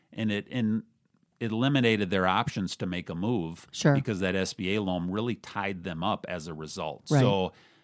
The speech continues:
Speaker 1: uh, there's, there are various options out there to finance these, but you gotta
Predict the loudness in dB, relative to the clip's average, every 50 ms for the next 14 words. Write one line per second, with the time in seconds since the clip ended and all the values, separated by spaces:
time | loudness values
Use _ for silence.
0 | _ _ -6 -4 -2 0 -2 -2 0 0 0 2 2 0 -2 -4 -8 -10 -10 -6
1 | -4 -2 0 2 2 2 4 2 2 2 0 0 -2 -4 _ _ _ _ _ _
2 | _ _ _ _ -4 2 2 4 4 6 4 4 4 2 2 2 4 4 4 2
3 | 2 0 2 2 2 2 2 0 0 -2 -2 -2 -2 -2 -2 -2 -2 -2 0 0
4 | 0 0 0 -2 -2 -4 -4 -4 -4 -6 -6 -6 -6 -6 -4 -6 -8 -6 -4 -4
5 | -4 -4 -4